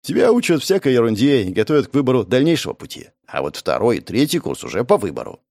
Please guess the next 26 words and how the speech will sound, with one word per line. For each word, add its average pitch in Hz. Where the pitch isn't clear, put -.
Правда, 185
чтобы 147
попасть 147
на 120
нужное 123
направление, 131
еще 110
надо 120
иметь 131
соответствующие 143
оценки». 160
В -
штурмовой 196
полк 160
не 127
попасть 139
без 104
отметок 113
«отлично» 120
по 120
физической 113
подготовке, 104
рукопашному 101
бою 117
и 92
механике. 82